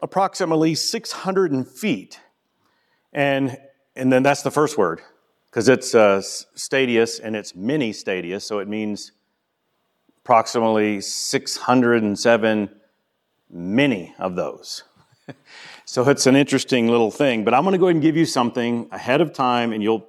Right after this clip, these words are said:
you'll probably wonder, "How did he come up with that?" I'm gonna go ahead and give you this. You'll see the number pop up behind me in yellow. It's approximately three miles. Twenty-six,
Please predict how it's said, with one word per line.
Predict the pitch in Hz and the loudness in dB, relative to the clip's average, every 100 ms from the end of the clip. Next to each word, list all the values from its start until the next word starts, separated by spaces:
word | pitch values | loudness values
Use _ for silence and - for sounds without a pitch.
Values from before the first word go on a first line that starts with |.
| - | -14
you'll | 104 | -10
probably | - 104 101 | -4 -2 -2
wonder, | 90 | -4
"How | 85 160 | -4 -6
did | 254 | -4
he | 147 | -10
come | - - | -10 -10
up | 196 - | -10 -12
with | 139 | -12
that?" | 127 160 - _ _ - _ | -6 -4 -6 _ _ -20 _
I'm | 151 | 2
gonna | 196 | 4
go | |
ahead | 185 | 6
and | |
give | 165 | 4
you | 139 | 4
this. | 123 117 | 2 0
You'll | 135 | -4
see | 147 | -4
the | 123 | -4
number | 117 113 107 | -2 -4 -4
pop | 113 107 | -4 -4
up | 104 101 | -6 -8
behind | 95 107 101 | -6 -6 -4
me | 98 | -6
in | 92 | -8
yellow. | 95 104 98 95 95 98 _ _ _ _ _ _ _ _ _ _ _ _ _ _ _ _ | -6 -4 -4 -4 -4 -6 _ _ _ _ _ _ _ _ _ _ _ _ _ _ _ _
It's | 123 - | -16 -8
approximately | 180 165 127 113 | -6 -4 -4 -4
three | 113 110 | -2 -4
miles. | 92 71 - _ - _ _ _ _ _ _ _ _ _ | -4 -10 -16 _ -20 _ _ _ _ _ _ _ _ _
Twenty-six, | - 180 170 135 151 147 - - | 0 4 4 2 0 -2 -2 -10